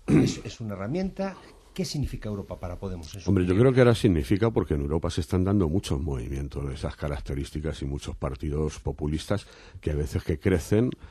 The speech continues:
Speaker 2: eh, paralelamente y otros convergentemente con fuerzas nacionalistas. Yo creo que los grandes problemas de Europa y de España en este,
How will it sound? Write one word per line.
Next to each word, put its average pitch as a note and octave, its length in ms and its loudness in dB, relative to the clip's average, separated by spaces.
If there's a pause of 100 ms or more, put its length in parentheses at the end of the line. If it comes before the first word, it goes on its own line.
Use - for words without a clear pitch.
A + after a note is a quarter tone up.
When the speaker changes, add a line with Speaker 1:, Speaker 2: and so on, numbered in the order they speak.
(320)
Speaker 2:
eh, C#2 300 -4
paralelamente E2+ 720 2
y D#2 60 2
otros - 240 -2
convergentemente D#2+ 840 -2
con F#2+ 160 -2
fuerzas F2+ 360 -4
nacionalistas. A#1+ 720 -6
Yo C#2+ 100 -8
creo E2+ 220 0
que F2 60 2
los C#2 100 -2
grandes C#2 340 -6
problemas D#2 440 -2
de C#2+ 80 -6
Europa F#2+ 260 -4
y D2+ 60 -2
de B1+ 80 -4
España D#2 440 -6
en C#2+ 100 -8
este, C#2+ 200 -10